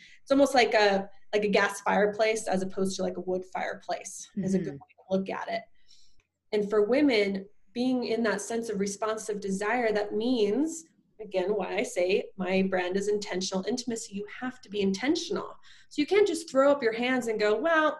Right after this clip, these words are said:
Speaker 1: I just don't even think about sex anymore, so I'm just gonna live with that. It's, it's no big deal." It's probably a big deal to your partner. And if it's a big deal to your partner, it's a big deal to the relationship, which means you need to look at it and really look at,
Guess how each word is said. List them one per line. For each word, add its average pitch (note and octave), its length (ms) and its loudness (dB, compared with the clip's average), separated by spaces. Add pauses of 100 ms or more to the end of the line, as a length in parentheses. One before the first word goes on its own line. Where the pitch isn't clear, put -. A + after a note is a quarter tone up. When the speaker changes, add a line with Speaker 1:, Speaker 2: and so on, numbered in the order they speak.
(120)
Speaker 1:
I C#4 200 -2
just A#3+ 260 -8
don't G#3 160 2
even F#3 160 -2
think F#3+ 140 -2
about F#3 200 -2
sex F#3 300 -6
anymore, F#3+ 300 2
so F#3+ 120 -4
I'm G3+ 80 -4
just G3 160 -4
gonna F3+ 140 -4
live F#3+ 160 -2
with F#3+ 160 -2
that. F#3+ 220 2
It's, F#3+ 400 -2
it's F#3+ 280 -8
no F3+ 160 -2
big F3+ 240 -8
deal." F#3 460 -4 (500)
It's G#3+ 140 -20
probably G4 500 0
a C#4+ 60 -2
big B3+ 180 -2
deal G#3+ 220 -2
to - 100 -8
your G3 140 0
partner. G#3 360 -4
And - 120 -10
if G3 100 -12
it's G3 160 -10
a G3+ 40 -8
big B3+ 220 -6
deal B3+ 200 -2
to C4 160 -8
your G#3 100 -2
partner, A3+ 360 -4
it's D#4+ 140 -4
a - 40 -2
big G3 320 -2
deal G#3+ 160 0
to - 120 -8
the G3 120 -2
relationship, G#3 800 -4
which G#3 220 -10
means C4+ 520 -4
you F#3+ 160 -4
need G#3+ 220 0
to G#3 100 -10
look B3+ 240 -6
at F#3+ 180 -10
it - 220 -16 (680)
and G#3+ 220 -2
really B3 380 0
look B3+ 300 0
at, G#3 260 0